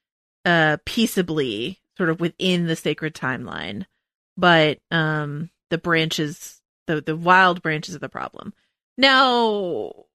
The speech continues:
you might say that a Hulk Loki <laughs> feels like it should be a wild branch that might have been pruned earlier, but, um, but I don't know. I think that's, that's an explanation for why there can be variants at all, you know?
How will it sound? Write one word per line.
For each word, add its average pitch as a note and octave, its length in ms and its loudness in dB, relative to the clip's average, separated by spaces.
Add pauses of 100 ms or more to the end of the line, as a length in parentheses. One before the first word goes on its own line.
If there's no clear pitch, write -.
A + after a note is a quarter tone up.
(220)
you A#3 160 0
might A#3 180 4
say A#3 140 6
that G3 140 6
a F3+ 60 6
Hulk - 340 0
Loki F3+ 600 2 (160)
<laughs> - 120 -20
feels F4 340 6
like D4 220 4
it D#4 160 2
should C4+ 260 4
be B3+ 160 2
a A#3+ 80 6
wild G#3+ 440 4
branch F#3+ 440 2 (480)
that G#3+ 120 8
might G3 200 6
have F#3+ 60 0
been F#3+ 140 0
pruned G3 420 2
earlier, F3+ 540 6
but, E3 280 4
um, D#3+ 560 -4 (480)
but F#3 120 0
I F3 60 4
don't D#3+ 100 2
know. D3 60 -2
I D#3 80 -4
think F3+ 140 -12
that's, D3+ 140 -8 (180)
that's D3 280 -4 (120)
an D#3 180 -4
explanation - 720 -10
for - 120 -8
why D#3 280 -6
there D#3 240 -6 (320)
can F3 240 0
be E3 120 -6
variants C3 460 -8
at - 80 -16
all, - 320 -16
you - 80 -14
know? D#3 160 -12